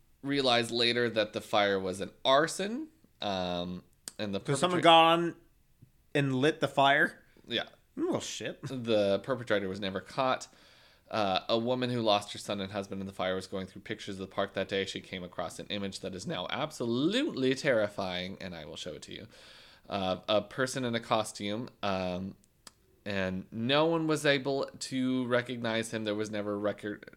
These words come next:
Speaker 1: of them being hired or having a costume in the park. Also, why would you ever make a costume like this and put it in this theme park? Because it is, it is terrifying.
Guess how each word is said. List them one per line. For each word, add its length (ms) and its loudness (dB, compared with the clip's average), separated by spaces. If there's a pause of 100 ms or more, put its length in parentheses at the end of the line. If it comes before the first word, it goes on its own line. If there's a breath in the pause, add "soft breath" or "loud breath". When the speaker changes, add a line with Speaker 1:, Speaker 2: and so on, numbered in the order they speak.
(160)
Speaker 1:
of 320 0
them 160 -2
being 220 -4
hired 760 2 (340 soft breath)
or 120 -2
having 280 -2
a 80 -4
costume 480 -2
in 80 -4
the 60 -4
park. 480 -2
Also, 500 -4
why 300 -6
would 140 -6
you 120 -4
ever 180 -6
make 220 -6
a 80 -18
costume 560 -4
like 240 -4
this 500 0 (420 soft breath)
and 140 -8
put 200 -4
it 100 0
in 160 -4
this 160 -6
theme 320 -4
park? 420 2
Because 320 -6
it 140 -2
is, 300 -4 (100)
it 160 -2
is 220 -2
terrifying. 840 -8